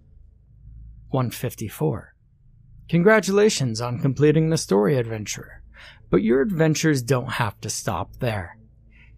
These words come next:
If you reach this result straight through without cheating, we'll know if you have,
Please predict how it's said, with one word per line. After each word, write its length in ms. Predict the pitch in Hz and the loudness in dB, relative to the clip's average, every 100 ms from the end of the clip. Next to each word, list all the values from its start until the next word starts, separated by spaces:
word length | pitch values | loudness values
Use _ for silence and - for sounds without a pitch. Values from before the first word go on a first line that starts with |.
| - | -6
If 120 | 175 226 | -2 2
you 140 | 277 | 2
reach 320 | 208 160 - | 4 2 0
this 380 | 143 160 - - | -2 -2 -2 -6
result 460 | 170 139 131 135 175 | -2 -2 -2 -6 -8
straight 480 | - - 143 160 - | -10 2 2 2 -8
through 340 | - 143 131 | 0 0 2
without 360 | 147 139 143 - | -2 -4 -4 -4
cheating, 460 | - 135 107 127 - - - - - - - - | -2 -2 -4 -12 -14 -20 -20 -20 -20 -20 -12 -2
we'll 200 | 143 123 | 0 2
know 280 | 127 107 | 0 -2
if 180 | 95 - | -6 -6
you 80 | 113 | -4
have, 460 | 120 113 107 - | -4 -6 -8 -16